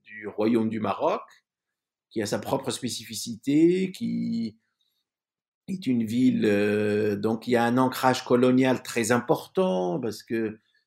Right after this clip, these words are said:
c'est la ville du maréchal Lyautey, il faut pas l'oublier. Euh, c'est une ville, euh, qui est restée très, très longtemps, en fait, retournée vers elle-même.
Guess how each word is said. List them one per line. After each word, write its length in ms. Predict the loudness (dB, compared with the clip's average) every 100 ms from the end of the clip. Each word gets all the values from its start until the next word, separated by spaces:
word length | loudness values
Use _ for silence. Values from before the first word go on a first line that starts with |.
| _
c'est 200 | -10 -2
la 140 | -2
ville 200 | 0 0
du 100 | 0
maréchal 420 | 0 0 0 0
Lyautey, 480 | 0 0 2 4 4
il 60 | 4
faut 120 | -4
pas 140 | -2
l'oublier. 760 | 0 0 -2 0 4 4 2 -6 _ -20 -20 _ _ -6
Euh, 840 | -2 0 0 0 -2 -2 -4 -6
c'est 340 | -8 -2 -2 0
une 200 | 0 0
ville, 500 | 0 -2 0 2 4
euh, 480 | 4 4 2 0 -4
qui 400 | -4 0 4 4
est 80 | 4
restée 520 | 2 0 -2 -4 -6
très, 340 | -12 -2 -2
très 200 | 0 -4
longtemps, 540 | -4 -4 -4 -4 -2 -4
en 60 |
fait, 220 | -4 -6 -8 -16 _ _ _ -10
retournée 840 | -8 -2 -2 2 2 2 2 2
vers 240 | 4 4 4
elle-même. 640 | 4 4 4 4 0 -4